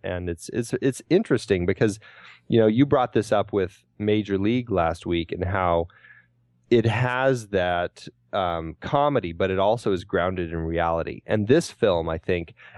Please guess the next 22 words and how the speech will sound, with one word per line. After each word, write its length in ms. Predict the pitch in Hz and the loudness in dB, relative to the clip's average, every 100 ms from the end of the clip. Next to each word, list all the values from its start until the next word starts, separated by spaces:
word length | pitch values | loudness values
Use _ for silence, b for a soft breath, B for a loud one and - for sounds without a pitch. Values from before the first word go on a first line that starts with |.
| - | -2
and 180 | 110 | 0
you 140 | 117 175 | 2 4
were 100 | 170 | 2
calling 320 | - 123 117 | 2 2 2
it 100 | 101 | 2
kind 160 | 95 104 | 0 -4
of 60 | 85 | -2
a 60 | |
rom-com, 720 | 85 95 104 104 101 98 85 | -2 0 0 -2 -8 -6 -4
which 140 | 85 90 | -4 -2
I 120 | 87 | -2
think 180 | 92 87 | -2 -6
is, 280 | 80 - - | -8 -12 -14
you 80 | 82 | -8
know, 140 | 80 | -6
completely 680 | - 90 - 135 156 104 95 | -6 -8 -2 0 2 2 0
not 300 | 85 80 - | 0 -2 -2
right. 320 | 98 98 82 - b b b | 0 0 -2 -6 b b b
No 220 | 95 87 | -4 0
offense, 440 | 82 - 165 120 - | 0 0 0 0 0
but 240 | 98 90 | 0 0
I, 280 | 104 107 87 | 0 -2 -4